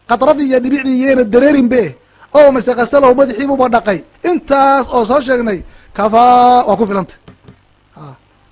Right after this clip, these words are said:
maxaa kafaa ah? Kafaa maxay tahay? Ya. Masixii waxaa ku filan,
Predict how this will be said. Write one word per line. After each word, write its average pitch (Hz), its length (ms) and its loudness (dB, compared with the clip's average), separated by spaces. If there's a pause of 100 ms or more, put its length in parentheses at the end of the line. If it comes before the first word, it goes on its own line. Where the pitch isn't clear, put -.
(120)
maxaa 226 200 -2
kafaa 247 320 0
ah? 120 60 -18 (1400)
Kafaa 226 280 0
maxay 226 220 -2
tahay? 208 260 0 (840)
Ya. 208 140 -2 (1300)
Masixii 240 300 -4
waxaa 220 220 0
ku 269 160 -4
filan, 247 340 0